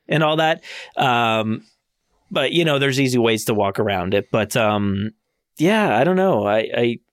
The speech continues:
I hope they do it justice, and I, I'm excited to see what it ha-, what happens. But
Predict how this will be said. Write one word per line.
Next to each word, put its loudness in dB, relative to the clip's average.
I 0
hope 0
they 0
do 2
it -2
justice, 0
and 0
I, 0
I'm 0
excited -2
to 0
see -2
what 0
it -2
ha-, -6
what 0
happens. -4
But 0